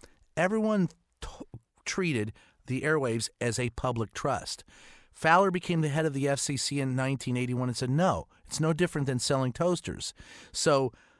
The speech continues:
media, they broke down all, they got, well, got rid of the fairness doctrine. They broke down media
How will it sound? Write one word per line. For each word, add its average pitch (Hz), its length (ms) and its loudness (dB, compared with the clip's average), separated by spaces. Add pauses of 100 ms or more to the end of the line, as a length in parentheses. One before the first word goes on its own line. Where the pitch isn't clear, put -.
(160)
media, 175 360 2
they 165 140 2
broke 175 300 2
down 160 280 2 (160)
all, 202 360 8
they 151 120 2
got, 117 200 -2
well, 107 380 -6
got 101 160 -4
rid 90 80 -8
of 87 60 -8
the - 40 -6
fairness 127 420 -2
doctrine. 120 500 -2 (260)
They 127 120 0
broke 135 280 0
down 113 260 0
media 117 380 -2